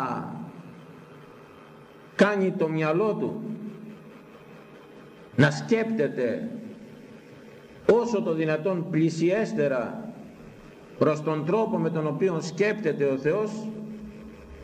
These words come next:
τότε, λέγει εδώ το Ιερό Κείμενο,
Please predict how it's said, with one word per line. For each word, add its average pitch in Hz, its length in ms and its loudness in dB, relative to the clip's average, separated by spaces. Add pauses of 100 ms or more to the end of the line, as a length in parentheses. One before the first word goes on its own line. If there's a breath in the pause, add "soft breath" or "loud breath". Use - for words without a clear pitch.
(1000)
τότε, 170 680 4 (380)
λέγει 151 360 2
εδώ 151 240 2
το 156 120 -2
Ιερό 139 420 2
Κείμενο, 147 640 0